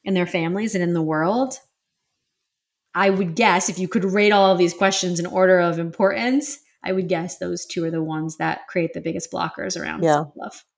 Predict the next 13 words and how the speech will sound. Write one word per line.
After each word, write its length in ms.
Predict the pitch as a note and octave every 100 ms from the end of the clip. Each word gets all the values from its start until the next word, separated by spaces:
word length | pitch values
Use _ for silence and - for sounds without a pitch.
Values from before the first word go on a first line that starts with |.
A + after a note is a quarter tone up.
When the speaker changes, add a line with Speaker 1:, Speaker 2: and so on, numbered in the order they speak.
| _ _ _ _ _
Speaker 1:
So 300 | - G3 E3+ - - - - - _ _
<clears throat> 580 | - - _ _ _ _
the 420 | D4 C4 B3 A3+
way 180 | A#3+ C#4+
that 160 | C#4+ B3
it, 140 | G3+ - - _ _
the 180 | G#3+ G3+
experience 800 | F#3+ - B3 A#3 A#3 G3+ F#3+ F#3
unfolded 600 | F#3 F3 B3 B3+ G#3 F#3
was 640 | F3 F3+ F3 F3 F#3 - -
you 160 | A3 G3+
have 500 | F3+ G3+ G3+ G3 F3
the 480 | F#3+ F#3 F#3 F#3